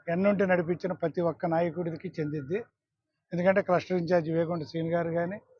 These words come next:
యూనిట్ ఇంచార్జీలు కానీ, అట్లాగే మహిళలు కానీ, అట్లానే గణపతి, రమేష్, సుబ్బయ్య, నాగార్జున, వెంకటేశ్వర, రమణరావు, బాలకృష్ణ, అట్లానే ఎన్టీఆర్ యూత్ ప్రతి ఒక్కరికి, మహిళల తరపు నుంచి కూడా రాధా, సత్య, ఇక్కడికి వచ్చేసిన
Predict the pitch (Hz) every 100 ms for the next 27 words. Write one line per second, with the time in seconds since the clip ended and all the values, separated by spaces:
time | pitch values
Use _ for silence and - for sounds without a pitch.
0 | _ _ _ 170 180 175 175 160 170 160
1 | 170 175 202 180 - 170 170 170 156 -
2 | _ _ _ - 165 180 180 175 175 190
3 | 202 185 170 160 160 - 180 175 160 165
4 | 160 190 160 160 175 160 185 143 160 165
5 | 175 170 160 175 175 175 165 165 156 165
6 | 165 180 160 170 160 165 175 175 165 _
7 | - _ 160 160 185 185 165 - 175 156
8 | 185 180 170 160 175 175 165 165 175 -
9 | 185 - _ _ _ 175 160 220 208 226
10 | 196 175 175 180 185 185 175 180 165 180
11 | 160 175 175 160 165 170 170 - 160 -
12 | 175 - 156 160 - 165 170